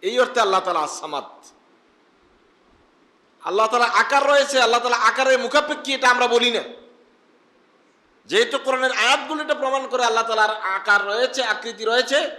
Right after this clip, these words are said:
সুতরাং এটার উপর ঈমান আনা আমাদের উপর ফরজ। মূলত আল্লাহ তাআলা নিরাকার, এটার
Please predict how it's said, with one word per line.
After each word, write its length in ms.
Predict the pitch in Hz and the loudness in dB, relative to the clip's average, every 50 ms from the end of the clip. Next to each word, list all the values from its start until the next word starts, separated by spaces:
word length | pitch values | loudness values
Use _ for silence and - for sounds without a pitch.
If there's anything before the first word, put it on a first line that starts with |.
| - - - _ _ | -16 -20 -20 _ _
সুতরাং 360 | - - 220 277 277 269 269 269 | -14 -6 -2 0 0 0 0 -2
এটার 200 | 269 302 302 370 | -2 -2 -2 -2
উপর 240 | 415 277 277 262 | -2 -4 -6 -8
ঈমান 300 | 262 254 240 233 226 214 | -8 -8 -6 -6 -4 -4
আনা 140 | 208 208 202 | -4 -2 -4
আমাদের 260 | 196 185 185 180 175 | -4 -4 -4 -6 -6
উপর 140 | 175 160 160 127 | -10 -10 -10 -10
ফরজ। 560 | 113 151 139 127 - - - - - - - _ _ _ _ _ _ _ _ _ _ _ _ _ _ _ _ _ _ _ _ _ _ _ _ _ _ _ _ _ _ _ _ _ _ _ _ _ _ _ _ _ _ _ _ _ _ _ _ _ _ _ _ _ _ _ _ _ _ _ _ _ _ _ _ _ _ _ _ _ _ _ _ _ _ _ _ _ _ _ _ _ _ _ _ _ _ _ _ _ _ _ _ | -10 -10 -10 -10 -10 -14 -18 -20 -20 -20 -20 _ _ _ _ _ _ _ _ _ _ _ _ _ _ _ _ _ _ _ _ _ _ _ _ _ _ _ _ _ _ _ _ _ _ _ _ _ _ _ _ _ _ _ _ _ _ _ _ _ _ _ _ _ _ _ _ _ _ _ _ _ _ _ _ _ _ _ _ _ _ _ _ _ _ _ _ _ _ _ _ _ _ _ _ _ _ _ _ _ _ _ _
মূলত 320 | 143 202 233 262 262 254 247 | -2 4 4 4 4 4 4
আল্লাহ 520 | 233 240 240 240 - 196 202 214 220 220 | 4 4 2 2 2 2 4 4 4 2
তাআলা 220 | 220 226 220 214 | 2 2 0 0
নিরাকার, 420 | 202 208 214 214 208 - 214 233 233 - - - | 0 0 0 0 0 2 0 0 0 -2 -4 -4
এটার 280 | 214 190 190 208 214 | -4 -4 -2 -2 -2